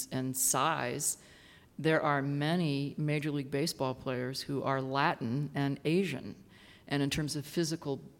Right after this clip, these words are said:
bulk, there are many women who are that size. So I do think that there are many sports where women can and will start to compete with and against men. I also think there will continue to be significant backlash about that.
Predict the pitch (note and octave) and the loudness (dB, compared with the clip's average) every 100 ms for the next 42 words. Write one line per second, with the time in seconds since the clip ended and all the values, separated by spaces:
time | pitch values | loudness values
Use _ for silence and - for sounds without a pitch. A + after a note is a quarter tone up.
0 | - - - C#3 D3+ F#3+ F3+ D3 - - | -20 -20 -12 -4 4 8 8 6 -2 -14
1 | - - - - F3+ G3 F#3+ F#3+ F#3+ B3 | -18 -20 -20 0 4 6 8 6 6 6
2 | D#3 C3 B2+ C#3 B2+ B2 A2 - - A#2 | 4 2 0 -2 -2 -4 -4 -4 -4 -4
3 | F2+ - - - - - - - F3+ E3 | -6 -8 -14 -16 -20 -20 -2 4 8 8
4 | E3 A3 A#3 G3+ F#3 D#3+ D#3 - D3 D3 | 8 6 4 2 2 2 4 4 4 4
5 | D3 D#3+ - - C#3+ C3+ - C#3 C#3 C#3 | 4 4 2 2 2 2 0 0 2 0
6 | C#3+ - C#3+ C#3+ C#3+ C#3 C3 C3 C#3 C3+ | 0 -2 0 2 2 2 2 0 0 -2
7 | - C#3+ - C3 C3+ B2 C3+ B2+ C3+ - | -2 -6 -6 -8 -6 -6 -4 -6 -6 -8
8 | - D#3 C#3 C#3 C#3+ - - - C#3+ C#3 | -4 -2 -2 -4 -8 -14 -10 0 2 4
9 | C#3+ - C#3+ C#3+ C3 C#3 C3 C3 - - | 4 4 2 2 0 0 0 0 -2 -6
10 | - C3 C#3+ C3+ C3 C3+ B2+ B2+ B2+ C3 | 0 2 4 4 4 2 0 0 -2 -2
11 | C3 A#2 B2+ A2+ C#3 A2 - - A2 - | -4 -4 -6 -6 -8 -10 -10 -10 -12 -12
12 | G#2 D#2+ | -12 -12